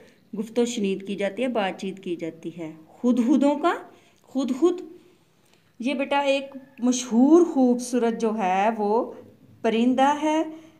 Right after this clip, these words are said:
जिसके सर पे ताज होता है। ठीक है, पपीहों,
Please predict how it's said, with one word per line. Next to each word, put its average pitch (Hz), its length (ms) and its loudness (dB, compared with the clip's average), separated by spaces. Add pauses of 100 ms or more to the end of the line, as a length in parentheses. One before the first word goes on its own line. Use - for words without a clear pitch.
(160)
जिसके 262 840 -2
सर 214 280 0
पे 294 200 -4 (260)
ताज 196 360 2
होता 180 220 -10
है। 160 200 -10 (220)
ठीक 226 180 -8
है, 285 100 -2 (1300)
पपीहों, 269 680 4